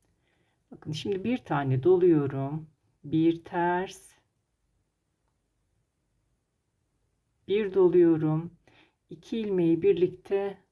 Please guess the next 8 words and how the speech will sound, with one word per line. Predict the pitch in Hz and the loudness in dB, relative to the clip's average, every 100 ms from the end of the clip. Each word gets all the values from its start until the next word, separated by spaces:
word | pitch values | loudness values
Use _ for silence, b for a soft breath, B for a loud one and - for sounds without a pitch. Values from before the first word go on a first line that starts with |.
| _ _ _ | _ _ _
sola | _ - 208 180 127 | _ -6 -2 0 -2
doğru | 143 143 147 170 175 _ _ | -6 -4 -4 -6 -8 _ _
kestim. | - 165 160 - 170 165 165 - _ _ _ _ _ _ _ _ _ _ _ _ - | -2 -2 -2 -6 -4 -4 -6 -14 _ _ _ _ _ _ _ _ _ _ _ _ -6
Bir, | 175 175 170 170 175 - - - _ _ _ _ _ _ _ _ _ _ _ _ _ | 2 6 8 6 2 -4 -10 -12 _ _ _ _ _ _ _ _ _ _ _ _ _
iki, | 165 156 - 190 185 180 180 - _ b b b b _ _ | -18 -18 -4 4 6 4 0 -14 _ b b b b _ _
üç | 160 175 - - | -6 -6 -6 -6
düzümü | 190 180 196 | -6 -2 -2
ördüm. | 202 185 185 180 156 165 170 175 | -2 0 2 0 -2 -4 -4 -8